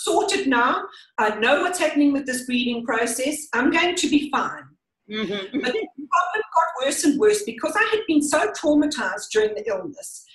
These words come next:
Speaker 2: Hmm.
Speaker 1: and then his passing that I didn't realize how deeply it had affected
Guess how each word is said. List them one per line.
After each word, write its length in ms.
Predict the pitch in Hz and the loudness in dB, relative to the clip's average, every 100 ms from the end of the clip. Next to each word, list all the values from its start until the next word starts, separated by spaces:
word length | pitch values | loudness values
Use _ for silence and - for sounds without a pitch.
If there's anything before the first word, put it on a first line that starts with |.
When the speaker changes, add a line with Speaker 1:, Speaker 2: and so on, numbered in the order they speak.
| - | -8
Speaker 2:
Hmm. 100 | 302 | 0
Speaker 1:
and 220 | 233 220 226 | 0 2 2
then 200 | 294 403 | 2 2
his 100 | - _ - | -4 _ 0
passing 580 | 480 - - - 240 - _ _ _ _ _ 214 196 | 0 0 -4 -10 -12 -16 _ _ _ _ _ -6 0
that 300 | 254 247 - - _ - | 2 2 -2 -10 _ -2
I 120 | 247 | 0
didn't 360 | 269 359 415 226 | 0 -2 -4 -2
realize 520 | 247 247 240 240 - | 0 2 2 0 -2
how 260 | 233 226 226 | -4 -4 -4
deeply 420 | 233 262 247 233 | -2 -2 0 -2
it 120 | 220 226 | 0 -2
had 140 | 208 | -4
affected 500 | 214 220 214 - | -2 -2 -2 -6